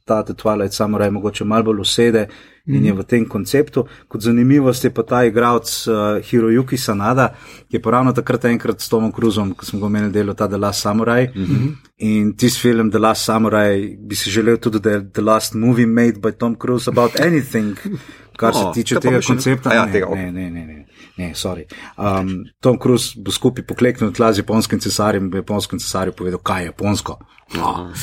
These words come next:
Speaker 2: Ja,
Speaker 1: Eh,
Speaker 2: ja.
Speaker 1: no, ampak tam je ta Hiroyuki Sanada tudi, eh, v bistvu meni najljubši lik. <laughs> Naj-, najbolj tak.
Speaker 3: Mhm.
Speaker 1: <laughs> Najbolj kul, no. V glavnem, evo, to je
Speaker 2: Eh, no, ampak veš kaj, ne, to, kar si omenil, da Tom Cruise pove, kaj je japonsko, ne, to je Hollywood ful napredoval, ker ravno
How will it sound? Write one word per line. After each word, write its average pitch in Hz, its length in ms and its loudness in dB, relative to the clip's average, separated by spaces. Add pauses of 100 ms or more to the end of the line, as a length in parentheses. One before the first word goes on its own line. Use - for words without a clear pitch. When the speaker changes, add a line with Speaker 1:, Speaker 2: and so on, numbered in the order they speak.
(180)
Speaker 2:
Ja, 156 180 4
Speaker 1:
Eh, 117 220 0
Speaker 2:
ja. 247 140 2
Speaker 1:
no, 143 160 4
ampak 151 180 0
tam 160 180 2
je 131 80 2
ta 139 160 2
Hiroyuki 127 500 2
Sanada 113 400 0
tudi, 127 300 -2
eh, 117 120 -4 (360)
v 104 100 -14
bistvu 131 240 0
meni 139 220 6
najljubši 139 480 2
lik. 120 340 -4 (120)
<laughs> - 120 -20
Naj-, 127 300 0
najbolj 151 400 -2
tak. - 420 -4 (160)
Speaker 3:
Mhm. 202 280 2 (320)
Speaker 1:
<laughs> - 320 -12
Najbolj 127 320 2
kul, 117 260 -2
no. 95 160 -10
V 120 80 -10
glavnem, 117 320 2
evo, 98 240 0
to - 140 -10
je 98 60 -4
Speaker 2:
Eh, 143 260 0
no, 202 160 2
ampak 170 280 0
veš 165 220 -4
kaj, 180 160 4
ne, 147 120 4
to, 170 180 2 (240)
kar 156 220 0
si 175 120 -2
omenil, 156 340 0
da 143 140 -6
Tom 151 260 0
Cruise 160 260 -4
pove, 147 300 0
kaj 160 180 4
je 147 80 6
japonsko, 151 480 0
ne, 139 160 2
to 190 220 2
je 175 220 4
Hollywood 190 380 2
ful 247 220 2
napredoval, 139 540 2
ker 147 160 -2
ravno 185 480 2